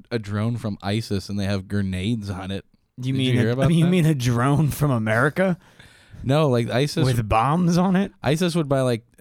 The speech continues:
Speaker 1: hundred dollar, thousand dollar drones and put, like, grenades on 'em and just fly 'em into Israel and just drop grenades. It was, like, essentially, like,
Speaker 2: Huh.
Speaker 1: the modern day bomber. <laughs>
Speaker 2: Hey. At least they're, uh, you know, trying new things.
Speaker 1: Yeah, no, they're evolving.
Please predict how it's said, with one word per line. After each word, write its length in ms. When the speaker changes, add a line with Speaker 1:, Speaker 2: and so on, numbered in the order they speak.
Speaker 1:
hundred 320
dollar, 360
thousand 360
dollar 200
drones 420
and 160
put, 100
like, 200
grenades 520
on 240
'em 200
and 100
just 160
fly 320
'em 100
into 160
Israel 360
and 100
just 180
drop 340
grenades. 260
It 40
was, 100
like, 120
essentially, 440
like, 260
Speaker 2:
Huh. 220
Speaker 1:
the 100
modern 380
day 160
bomber. 460
<laughs> 40
Speaker 2:
Hey. 340
At 80
least 200
they're, 220
uh, 240
you 100
know, 100
trying 320
new 100
things. 420
Speaker 1:
Yeah, 280
no, 260
they're 200
evolving. 600